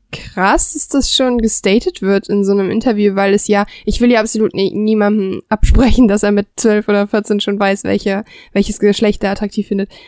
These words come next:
Aber, ähm, das finde ich wirklich krass, weil es eigentlich ja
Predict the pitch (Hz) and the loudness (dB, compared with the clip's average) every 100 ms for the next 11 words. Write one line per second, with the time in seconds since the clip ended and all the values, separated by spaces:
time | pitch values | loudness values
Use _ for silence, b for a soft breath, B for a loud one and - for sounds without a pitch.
0 | B - 208 202 190 - 196 190 190 _ | B -2 0 2 2 0 0 -2 -4 _
1 | _ _ - 214 208 196 208 - 196 190 | _ _ -4 -2 0 -2 -4 -4 -4 -4
2 | - - 190 196 190 196 208 202 196 | -6 -2 -2 -2 0 2 2 0 -2